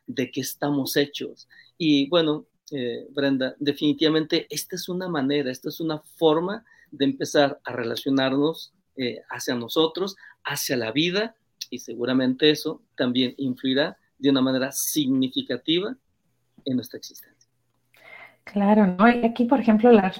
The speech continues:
Speaker 2: los radioescuchas dirán, Pues se escucha muy fácil, Emeterio, pero ¿cómo, cómo hago este cambio, no? De decir, ok,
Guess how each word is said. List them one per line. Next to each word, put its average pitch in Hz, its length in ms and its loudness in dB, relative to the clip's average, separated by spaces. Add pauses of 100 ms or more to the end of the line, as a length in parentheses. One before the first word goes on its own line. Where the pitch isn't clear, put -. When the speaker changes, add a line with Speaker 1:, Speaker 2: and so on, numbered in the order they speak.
Speaker 2:
los 185 260 0
radioescuchas 196 680 4
dirán, 190 240 4 (380)
Pues 220 140 6
se 226 60 10
escucha 233 360 2
muy 294 200 10
fácil, 262 480 4
Emeterio, 233 640 2
pero - 220 -2
¿cómo, 240 520 6
cómo 247 320 4
hago 240 240 10
este 240 520 8
cambio, 220 480 8
no? 196 360 2
De 226 120 4
decir, 190 460 0
ok, 233 420 2